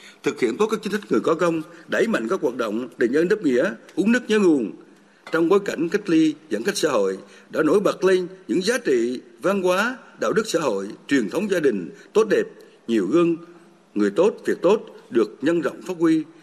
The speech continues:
Các hoạt động kỷ niệm chín mươi năm ngày thành lập Đảng Cộng sản Việt Nam, bốn mươi lăm năm thống nhất đất nước và kỷ niệm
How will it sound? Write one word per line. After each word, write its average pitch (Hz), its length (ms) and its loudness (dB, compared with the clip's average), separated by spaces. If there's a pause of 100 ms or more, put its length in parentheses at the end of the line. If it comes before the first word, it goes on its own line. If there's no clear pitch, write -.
(220)
Các 226 180 0
hoạt - 160 -2
động 113 260 -2
kỷ 156 160 0
niệm 135 360 2 (280)
chín 214 120 -2
mươi 233 100 4
năm 190 240 2
ngày 139 140 2
thành 123 100 -2
lập 113 160 0
Đảng 143 260 -2 (400)
Cộng 120 120 -6
sản 180 120 -2
Việt - 160 -2
Nam, 175 300 0 (240)
bốn 165 100 4
mươi 202 80 4
lăm 180 160 2
năm 175 240 0
thống 190 160 -4
nhất 233 140 -2
đất 208 140 -2
nước 247 200 2 (340)
và 120 420 0 (180)
kỷ 151 160 2
niệm 127 400 2